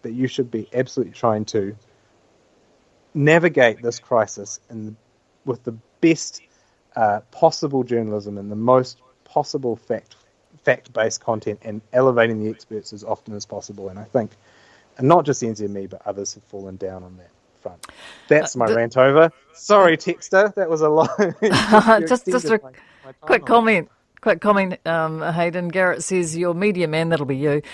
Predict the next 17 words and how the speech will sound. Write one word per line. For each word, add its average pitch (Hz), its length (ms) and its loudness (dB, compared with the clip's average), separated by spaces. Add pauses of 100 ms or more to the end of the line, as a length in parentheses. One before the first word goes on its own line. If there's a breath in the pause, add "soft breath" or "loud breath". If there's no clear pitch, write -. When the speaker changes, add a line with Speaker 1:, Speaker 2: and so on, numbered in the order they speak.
(220 loud breath)
Speaker 2:
seems 202 340 0
unaware 190 420 2
of 165 100 2
a 165 60 2
vital 175 460 4
element 165 460 -2
in 147 120 -4
defamation 151 640 -4
actions. 151 560 -8
The 147 140 -12
plaintiff 165 420 -4
must 151 260 -4
have 143 100 -4
a 147 60 -4
reputation 156 720 -6
worth 151 260 -8
protecting." 147 680 -6